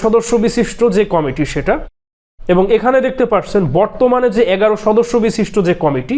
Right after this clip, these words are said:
এটা। তো এর লিংক আমি ভিডিও ডেসক্রিপশন বক্সে দিয়ে দিব, সেখানে গিয়ে সকলের নাম এবং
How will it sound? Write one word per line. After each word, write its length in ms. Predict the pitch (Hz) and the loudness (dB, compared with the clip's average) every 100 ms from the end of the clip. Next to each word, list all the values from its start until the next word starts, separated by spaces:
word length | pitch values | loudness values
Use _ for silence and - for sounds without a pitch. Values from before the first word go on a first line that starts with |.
| 311 | -4
এটা। 220 | 139 - 92 - _ _ _ _ | -6 -6 -10 -14 _ _ _ _
তো 80 | - | 2
এর 140 | 208 214 | 4 4
লিংক 160 | 233 262 | 2 0
আমি 140 | 269 269 196 | 0 2 2
ভিডিও 200 | 226 233 | 2 2
ডেসক্রিপশন 420 | 226 240 - 226 | 2 0 0 2
বক্সে 260 | 214 202 220 | 0 0 0
দিয়ে 160 | 185 208 | 2 2
দিব, 120 | 147 170 | 2 2
সেখানে 340 | 202 240 240 226 151 | 0 0 2 0 0
গিয়ে 160 | 139 208 - - - - | 0 0 -2 -14 -16 -6
সকলের 340 | 220 220 226 214 196 | -2 0 0 2 2
নাম 140 | 202 214 | 2 2
এবং 160 | 196 | 0